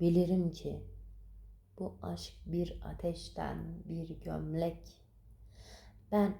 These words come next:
akrebim, sense yer kovan. İki ateşin tam ortasındayız biz. Sen yakarsın, ben söndürürüm.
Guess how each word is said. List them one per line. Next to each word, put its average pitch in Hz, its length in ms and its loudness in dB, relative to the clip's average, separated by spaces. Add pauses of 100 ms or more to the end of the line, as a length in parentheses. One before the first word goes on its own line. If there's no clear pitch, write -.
akrebim, 170 1000 0 (180)
sense 143 920 -4 (920)
yer 151 420 -2
kovan. 135 420 -4 (960)
İki 226 360 4
ateşin 170 680 -4
tam 196 340 0
ortasındayız 165 1300 -2 (100)
biz. - 300 -20 (720)
Sen 208 420 10
yakarsın, 170 840 0 (180)
ben 160 320 -2
söndürürüm. 156 880 -2